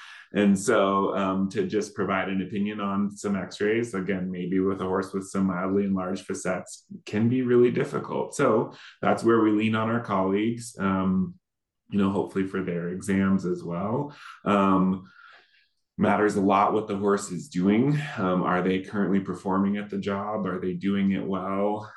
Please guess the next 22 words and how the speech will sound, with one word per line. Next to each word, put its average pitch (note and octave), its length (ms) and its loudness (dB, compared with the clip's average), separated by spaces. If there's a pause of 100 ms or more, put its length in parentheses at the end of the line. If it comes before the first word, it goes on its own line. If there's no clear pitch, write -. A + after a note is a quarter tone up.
Um, F2+ 500 2 (180)
you G#2 140 -4
know, G2 220 0
and, G2 280 -2
and F#2+ 180 0
a F#2+ 100 -2
conversation A2 680 -2
that G#2 100 -2
I G2+ 120 -4
have G2+ 340 -4
with G2+ 280 0 (360)
just G#2+ 280 0
about G#2+ 340 0
every G#2+ 280 0
buyer G2+ 420 -4
on G2+ 140 -2
a G2 40 -4
pre-purchase F#2+ 760 -4
is, F2+ 260 -2
"This F#2 220 -4
is G2 200 -2
not G2 420 0